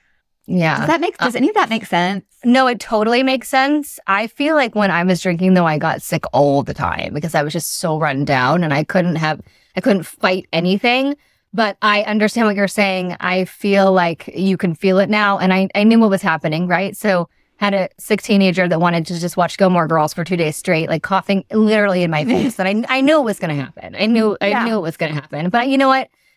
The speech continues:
Speaker 1: As we said before we hit record, like, we'll take all the teenage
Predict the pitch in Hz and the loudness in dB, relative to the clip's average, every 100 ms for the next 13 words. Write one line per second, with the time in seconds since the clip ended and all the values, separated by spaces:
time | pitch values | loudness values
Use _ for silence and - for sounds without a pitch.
0 | _ 233 233 233 240 208 240 233 - 220 | _ -2 0 0 0 0 -2 -2 0 0
1 | 208 202 170 180 - 180 190 196 190 190 | 2 2 2 0 0 2 2 2 0 0
2 | 190 202 196 185 185 - 208 180 180 175 | 0 0 0 0 0 0 0 2 2 -2
3 | - | -8